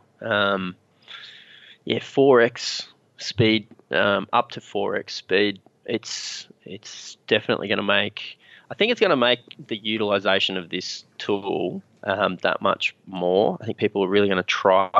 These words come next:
it now if they haven't already. And for those that have tried it and thought, "Hmm, it's a little, it's good, it's got a lot of stuff in there, but it is a little bit slow." There's been a lot of, um, a lot of focus on making sure that the tool is as fast as it can be, and there'll be more and more focus on Audition as a tool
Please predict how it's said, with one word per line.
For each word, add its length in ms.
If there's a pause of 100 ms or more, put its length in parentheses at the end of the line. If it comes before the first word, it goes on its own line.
(100)
it 240
now 360
if 120
they 140
haven't 280
already. 480
And 220
for 80
those 220
that 120
have 200
tried 280
it 80
and 140
thought, 300
"Hmm, 500
it's 160
a 40
little, 380 (280)
it's 80
good, 360
it's 80
got 140
a 40
lot 120
of 80
stuff 300
in 120
there, 160
but 140
it 80
is 140
a 60
little 180
bit 120
slow." 680 (360)
There's 140
been 160
a 60
lot 200
of, 120 (220)
um, 520 (580)
a 40
lot 140 (180)
of 60
focus 400
on 140
making 280
sure 260
that 100
the 80
tool 320
is 100
as 100
fast 360
as 80
it 60
can 140
be, 380
and 160 (380)
there'll 140
be 100
more 280
and 80
more 160
focus 440
on 100
Audition 460
as 120
a 40
tool 580